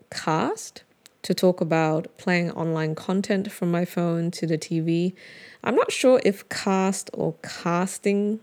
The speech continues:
is used because of Google Chromecast, which is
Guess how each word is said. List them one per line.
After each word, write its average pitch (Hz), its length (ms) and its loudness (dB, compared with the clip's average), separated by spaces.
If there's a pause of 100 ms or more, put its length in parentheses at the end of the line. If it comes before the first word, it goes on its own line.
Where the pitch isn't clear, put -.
(120)
is 185 220 -2
used 208 360 -2
because 160 340 -2
of 147 240 -4
Google 156 680 0 (100)
Chromecast, 185 920 0 (420)
which 160 260 0 (100)
is 160 680 2